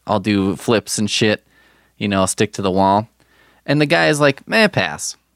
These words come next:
Um, which is hilarious because, A, I was like, "I wonder if this coincided with, uh, the manufacture of Spider-Man trading cards."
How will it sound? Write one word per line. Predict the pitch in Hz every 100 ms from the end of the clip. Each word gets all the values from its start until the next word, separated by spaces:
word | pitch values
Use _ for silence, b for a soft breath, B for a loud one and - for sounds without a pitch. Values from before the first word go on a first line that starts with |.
| _ _ _ _ _ _ _
Um, | - 113 110 110
which | 151 147
is | 165
hilarious | - 196 196 120 101 92
because, | - 104 110 104 98 123 _ _ 151
A, | 139 98 92 107 _ -
I | 110
was | 107 101
like, | 110 107
"I | -
wonder | 339 403 349
if | 285 - - b b b
this | - 151
coincided | - 139 120 107 110 107 104 98
with, | 95 90
uh, | 87 92 90 87 87 _ _ _ _ _ _ _
the | -
manufacture | 107 104 101 92 104 110 - 135
of | 123 -
Spider-Man | - 120 117 117 113 113
trading | 107 113 113 113
cards." | 117 117 131